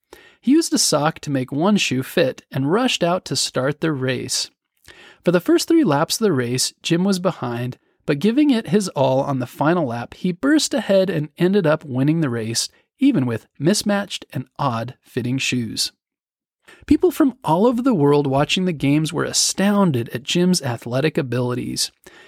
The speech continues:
He brought great attention to the United States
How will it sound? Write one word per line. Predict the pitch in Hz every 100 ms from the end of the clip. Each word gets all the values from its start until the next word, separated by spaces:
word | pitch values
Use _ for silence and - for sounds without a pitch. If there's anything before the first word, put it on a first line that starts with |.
| _
He | -
brought | 254 233 196
great | 139 143 175 175
attention | 156 - 127 123 117
to | 117
the | 123
United | 117 127 160 151
States | - 123 117 -